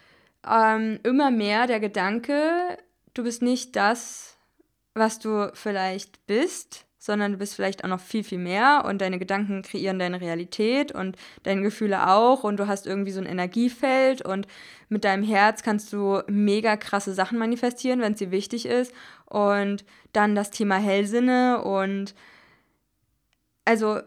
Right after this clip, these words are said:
ich hab so krasse Erfahrungen gemacht in den letzten Jahren und die haben natürlich auch meine Wahrheit geprägt. Und ob man da jetzt Substanzen mit dazugenommen hat oder psychedelische Erfahrungen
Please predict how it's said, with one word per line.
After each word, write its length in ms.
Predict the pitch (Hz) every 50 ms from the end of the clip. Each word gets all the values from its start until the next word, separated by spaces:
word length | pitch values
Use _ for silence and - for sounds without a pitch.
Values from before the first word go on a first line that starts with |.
| - _ _ _ _ _ _
ich 200 | - 247 247 294
hab 100 | 330 320 - - _ _ _ _
so 440 | - - - - - 277 294 240 -
krasse 300 | - - - 320 320 -
Erfahrungen 460 | - - - - 320 403 - 285 226
gemacht 300 | 208 202 196 196 208 -
in 60 | 202
den 80 | 202 196
letzten 320 | 190 190 196 - - 196
Jahren 400 | 190 180 175 180 196 214 240 240
und 360 | 220 - 208 208 208 202 208 -
die 160 | 247 277 277
haben 100 | 254 226
natürlich 340 | 220 220 - 226 208 - -
auch 100 | 269 269
meine 240 | 247 196 185 185
Wahrheit 280 | 185 180 185 190 185 185
geprägt. 500 | - 175 - - 185 175 175 180 180 -
Und 260 | - 180 185 190 185 - _ _ _ _ _ _
ob 160 | - 240 240 240
man 140 | 233 233
da 100 | 226 220
jetzt 240 | 214 208 208 208 -
Substanzen 580 | - 214 214 - - - 269 294 330 320 320 294
mit 120 | 285 285
dazugenommen 680 | 277 269 269 - 285 262 269 254 247 240 233 240 247 247
hat 360 | 240 226 220 220 226 214 -
oder 240 | - 202 208 202 196
psychedelische 540 | 202 - 214 214 196 208 208 208 202 202 208
Erfahrungen 880 | 175 190 202 202 - 190 196 196 190 185 190 190 190 185 185 185 190